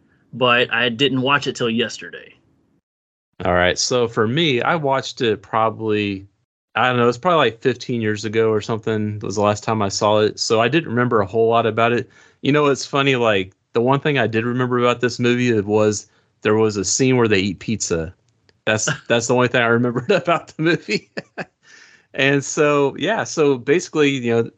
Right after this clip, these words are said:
Speaker 2: this, the plot is pretty straightforward. It's, uh, you know, you have Reno. He's a struggling, starving artist, I guess, whatever. He's a painter, and he's working on, like, his grand masterpiece, I guess, which is, like, the painting of a buffalo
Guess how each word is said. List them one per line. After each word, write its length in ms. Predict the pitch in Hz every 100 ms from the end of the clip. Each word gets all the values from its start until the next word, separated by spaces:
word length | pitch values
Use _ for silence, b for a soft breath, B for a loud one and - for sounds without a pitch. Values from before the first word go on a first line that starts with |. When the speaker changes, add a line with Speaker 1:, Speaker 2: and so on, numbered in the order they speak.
| _ _ -
Speaker 2:
this, 340 | 120 117 - _ -
the 100 | 120
plot 320 | - 139 143
is 80 | 110
pretty 240 | - 165
straightforward. 560 | 175 147 104 - 101 113
It's, 320 | 120 120 - _ _ _ _ _ _ _
uh, 380 | - 107 104 92 -
you 80 |
know, 80 | 117
you 200 | 117 120
have 240 | 123 117 113
Reno. 380 | 117 120 120
He's 220 | 120 113 107
a 140 | 95
struggling, 800 | 98 - 107 113 117 117 113 101
starving 420 | - 117 117 110
artist, 380 | 104 104 104 95
I 80 | 95
guess, 260 | 104 104
whatever. 240 | 107 101 104
He's 220 | 113 110
a 40 |
painter, 640 | - 123 131 131 127 120 117 b b b b b b b
and 360 | 113 113 113 110
he's 220 | 117 110
working 320 | 120 139 139
on, 180 | 127 123
like, 240 | 120 110
his 380 | - 107 101 92
grand 400 | - 104 113 101
masterpiece, 640 | 98 104 - 90 101 87
I 80 | 90
guess, 280 | 90 90 -
which 200 | 104 -
is, 100 | 101
like, 160 | 107 101
the 100 | 87
painting 340 | - 117 120
of 100 | 98
a 40 |
buffalo 640 | 85 92 101 139 139 170